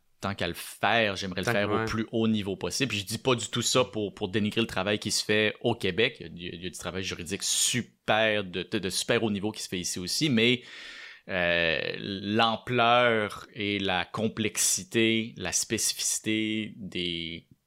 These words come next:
Speaker 1: des projets, c'est, c'est, le, le sommet, c'est à New York. Alors, c'est à New York que je voulais aller. Je vais pas me cacher, les salaires sont très, très bons à New York. Euh, ça, c'était, c'était un facteur dans ma décision aussi.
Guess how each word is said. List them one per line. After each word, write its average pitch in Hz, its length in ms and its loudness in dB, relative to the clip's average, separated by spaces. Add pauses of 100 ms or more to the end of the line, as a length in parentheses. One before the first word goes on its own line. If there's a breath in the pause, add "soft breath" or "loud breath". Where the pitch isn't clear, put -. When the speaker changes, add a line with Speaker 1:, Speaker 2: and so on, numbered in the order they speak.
(340)
Speaker 1:
des 135 240 -10
projets, 110 720 0 (1400)
c'est, 92 300 -4
c'est, 92 200 -4
le, 92 160 -6
le 107 140 6
sommet, 113 280 2
c'est 104 120 0
à 90 60 -2
New 90 100 -10
York. - 220 -14 (340 loud breath)
Alors, 90 260 0
c'est - 140 2
à 87 60 2
New 95 80 0
York 98 160 0
que 117 60 2
je 90 100 -6
voulais 92 160 0
aller. 87 260 -2 (220 loud breath)
Je - 80 -12
vais 90 60 -10
pas 98 80 -6
me 98 80 -6
cacher, 104 320 -2
les 110 100 0
salaires 92 340 -2
sont 85 140 -10
très, - 240 -10
très 98 160 -6
bons 95 240 -4 (160)
à 107 80 -2
New 101 80 -2
York. 107 440 -8
Euh, 85 380 -4
ça, - 220 -8
c'était, - 260 -14
c'était - 300 -8
un 80 80 -6
facteur 90 360 -2
dans 90 80 0
ma 90 120 -2
décision 92 440 -4
aussi. 110 360 -2